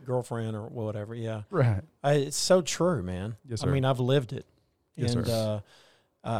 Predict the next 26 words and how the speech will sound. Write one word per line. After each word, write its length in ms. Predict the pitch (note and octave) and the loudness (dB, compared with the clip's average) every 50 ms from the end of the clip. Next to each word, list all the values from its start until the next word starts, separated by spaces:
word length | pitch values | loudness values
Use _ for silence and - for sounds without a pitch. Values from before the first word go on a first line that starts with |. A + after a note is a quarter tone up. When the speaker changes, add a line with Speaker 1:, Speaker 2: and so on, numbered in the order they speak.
| - | -2
Speaker 1:
I, 120 | A2+ A2 A#2 | -4 -4 -4
I 40 | |
can't 320 | A#2 - - C#3+ C3 - - | -4 -4 -4 -4 -4 -4 -4
tell 180 | - C3+ A#2+ | -2 -2 0
you 200 | A#2+ A#2 A#2 A2+ | 0 0 -2 -2
how 100 | A2 A#2+ | -2 -2
many 200 | A#2+ A#2 A2+ A2 | -2 -4 -4 -6
times. 240 | G#2+ - A#2+ A2+ A2 - | -6 -6 -6 -6 -6 -6
Oh, 320 | - C#3+ C#3+ C#3 A2+ G#2 | -4 -2 -2 -2 -2 -4
and 180 | G#2 G#2+ A#2+ C3 | -4 -4 -2 -2
then 280 | C3+ C3+ B2+ A#2 A#2 C3+ | 0 0 -2 -4 -6 -4
whenever 300 | A#2+ B2 B2 A#2 G#2+ A2 | -4 -2 -2 -2 0 0
I 80 | A2+ C3 | 0 0
was, 320 | D3 C3+ A2 G2 - - _ _ _ _ _ _ _ _ | 0 -2 -4 -6 -10 -14 _ _ _ _ _ _ _ _
uh, 80 | - D3 | -16 -14
just 280 | C#3+ C3 C3 - - - | -12 -10 -10 -10 -8 -6
a 40 | |
little 200 | A2+ A2 A2 A2+ | -4 -2 -2 -2
bit 140 | G#2 A2+ G#2+ | -2 -2 -2
older 220 | A2 G#2+ A2+ A2+ G#2+ | -2 -2 -2 -2 -4
than 140 | G2+ G2 | -6 -6
you, 400 | G2 G#2+ C3 D#3+ D3 G#2+ A2 A#2 - _ _ _ _ _ _ _ _ - | -6 -4 -4 -4 -4 -6 -8 -10 -12 _ _ _ _ _ _ _ _ -10
uh, 400 | - G#2 G2+ G2 G2+ G2 G2 G2+ G#2 | -6 -4 -2 -2 -2 -2 -2 -4 -4
for 280 | - - B2+ A#2+ A2+ | -4 -4 -2 -2 0
a 40 | G#2+ | 0
short 460 | - - - - A#2+ A#2 B2 B2+ - | -2 -4 -2 0 0 0 0 -2 -4